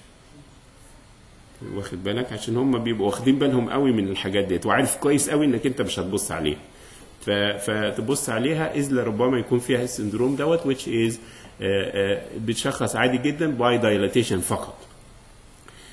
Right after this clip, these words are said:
في السي تي and you can see this is the vestibule, the lateral semicircular canal and this is the posterior semicircular canal. وده مكان الفيستيبولار اكويدكت اللي بقت كبيره جدًا جدًا زي كده.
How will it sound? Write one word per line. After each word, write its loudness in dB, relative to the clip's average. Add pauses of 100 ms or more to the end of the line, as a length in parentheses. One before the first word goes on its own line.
في -8
السي 2
تي 6 (120)
and 0
you -2
can 0
see 0
this 4
is 0
the 2
vestibule, 0 (140)
the 2
lateral 0
semicircular -2
canal 0 (100)
and -2
this 0
is 0
the 0
posterior 2
semicircular -2
canal. -6 (560)
وده 4
مكان 4
الفيستيبولار 0
اكويدكت -2
اللي 0
بقت -2
كبيره 4
جدًا 2
جدًا 0
زي -2
كده. -4